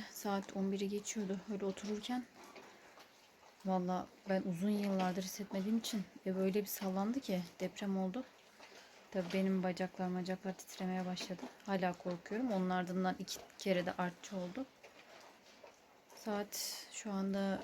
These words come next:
biri geçti. Uyuyamıyorum ama. Korkuyorum bayağı. Çocuklar da korktu. Hatta Eltim başka odada yatıyordu. Onu uyandırdım.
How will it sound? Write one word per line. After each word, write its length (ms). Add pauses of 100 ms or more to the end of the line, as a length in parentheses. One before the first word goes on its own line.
(160)
biri 180
geçti. 460 (2000)
Uyuyamıyorum 520
ama. 220 (880)
Korkuyorum 480
bayağı. 140
Çocuklar 520
da 40
korktu. 320
Hatta 300
Eltim 380 (1200)
başka 440
odada 240
yatıyordu. 400
Onu 200
uyandırdım. 540